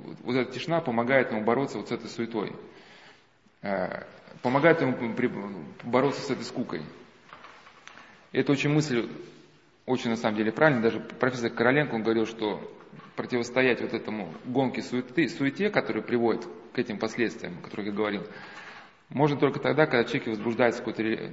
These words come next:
ну, не, он не только эту причину называет, но в том числе, когда возбуждается какое-то религиозное переживание. И, э,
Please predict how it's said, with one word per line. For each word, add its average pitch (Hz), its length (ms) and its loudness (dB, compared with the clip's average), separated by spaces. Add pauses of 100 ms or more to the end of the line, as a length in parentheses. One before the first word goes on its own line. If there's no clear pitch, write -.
ну, 175 100 4
не, 127 320 2
он 131 240 0
не 131 100 -2
только 196 240 4
эту 123 140 2
причину 101 640 -4
называет, 107 400 0
но 127 300 -2 (300)
в - 20 -18
том 120 140 -2
числе, 92 400 0 (220)
когда 117 180 2
возбуждается 123 480 2
какое-то 113 280 -2
религиозное 113 640 0
переживание. 104 640 -4 (2000)
И, 147 300 10
э, 113 720 8